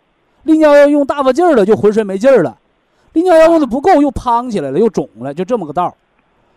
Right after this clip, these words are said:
Speaker 1: 在你没有完全摆脱利尿药之前，请保持十二粒三代蓝莓普参康。
Speaker 2: 啊，蓝莓那个，是，我那一直，
Speaker 1: Q十
Speaker 2: 一直用着呢，
Speaker 1: 四粒。
Speaker 2: 十二粒。
Speaker 1: Q十
Speaker 2: 对，啊。
Speaker 1: 四粒。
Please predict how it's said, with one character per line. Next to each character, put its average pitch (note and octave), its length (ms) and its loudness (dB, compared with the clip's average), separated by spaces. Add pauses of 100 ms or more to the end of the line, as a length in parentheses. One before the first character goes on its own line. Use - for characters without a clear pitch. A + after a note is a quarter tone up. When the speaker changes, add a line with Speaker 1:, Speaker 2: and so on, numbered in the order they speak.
(160)
Speaker 1:
在 F4 160 0
你 A#3 180 -4
没 E3 200 -4
有 D4 200 2
完 E3+ 280 -6
全 A#3 240 -2
摆 C3 260 -12
脱 F#3+ 160 -4
利 B3 180 -6
尿 A#3+ 160 -2
药 B3 140 2
之 A3+ 180 -8
前， F3+ 440 -4 (920)
请 A3 440 -4
保 A#2+ 320 -6
持 E3+ 400 -2 (580)
十 - 300 -6
二 A#3 320 2
粒 F#3 180 0 (560)
三 G3 320 -2
代 G3+ 240 -4 (680)
蓝 E3 260 -4
莓 F#3 160 -6
普 F3+ 160 -8
参 E3 140 -4
康。 G3+ 100 -2
Speaker 2:
啊， F3+ 140 0
蓝 G3 240 0
莓 F3+ 240 -2
那 G3 200 -6
个， - 60 -18 (220)
是， - 240 -6
我 F#4+ 100 2
那 E4 180 4
一 C#4+ 40 2
直， F#3+ 180 -2
Speaker 1:
Q - 20 2
十 A3+ 200 4
Speaker 2:
一 B3+ 100 -2
直 G#3 180 0
用 A#3+ 220 2
着 G3 100 -2
呢， F#3 140 -4
Speaker 1:
四 D#4+ 120 4
粒。 B3 60 0
Speaker 2:
十 F3+ 40 2
二 F#3 160 2
粒。 E3 300 -8 (500)
Speaker 1:
Q D#4 320 2
十 F#3 300 0
Speaker 2:
对， G#3 100 -2
啊。 F3 140 -6
Speaker 1:
四 B3 340 -2
粒。 F#3 220 0